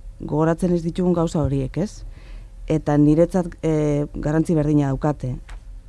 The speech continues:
Batzutan ulertzeko nola gure buruak, eh, lan egiten duen, beste batzutan, ba, espazio bat, eh, naiz eta saiatu gogoratzen ez ditugu, eh, xetasunak, eh, gure buruan, eta,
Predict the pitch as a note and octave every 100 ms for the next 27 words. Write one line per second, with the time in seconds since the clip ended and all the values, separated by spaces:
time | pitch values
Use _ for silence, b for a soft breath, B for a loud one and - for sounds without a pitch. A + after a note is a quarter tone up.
0 | - D3 D3+ E3+ F3+ F3 F3 E3+ E3+ E3+
1 | F3 E3 D#3+ E3 D#3 D#3 D3+ D#3 D3+ D#3
2 | D#3 D3+ - b b b b b C#3+ C#3+
3 | C#3+ D3 C#3+ C#3+ C#3 D#3 G#3+ A3+ F3+ D#3+
4 | D#3 D3+ E3 D#3 D3 D3 C#3+ b b b
5 | D3 C#3+ - E3 D#3 E3+ D3 D3 - D3
6 | C#3+ C#3 C#3 C#3 C3+ C3+ - b b D#3+
7 | D3 D3 D3 D3 C#3+ D3 D3 C#3+ D#3 D3
8 | C#3+ D3 D3 - C#3+ C#3 - - D3 -
9 | C#3+ D3+ C#3+ D3 - - C3+ E3 D3+ D3
10 | D3+ C3+ - C3+ C3 C3 B2+ B2+ b b
11 | b b b b b - D#3 D3 C#3 F3
12 | A#3 G3 A3+ F3+ D3+ C#3+ C#3 C#3 C3+